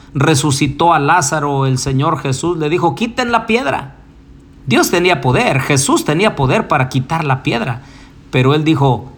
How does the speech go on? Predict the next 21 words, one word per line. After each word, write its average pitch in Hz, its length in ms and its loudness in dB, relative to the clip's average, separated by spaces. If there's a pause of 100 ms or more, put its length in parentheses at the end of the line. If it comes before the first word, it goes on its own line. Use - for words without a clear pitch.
(240)
"Quiten 139 400 2
la 110 180 -2
piedra, 123 440 -2
eso 175 280 2
les 131 260 0
toca 139 260 -2
a 120 40 -2
ustedes". 107 720 -6 (880)
Querida 160 340 4
familia, 160 460 2
queridos 151 360 0
amigos 170 380 0
y - 20 0
hermanos, 143 560 -2 (600)
nosotros 160 560 0
necesitamos 139 800 0
seguir 135 480 -2
accionando, 131 800 0
no 147 180 2
solamente 202 540 2
orando. 185 400 -2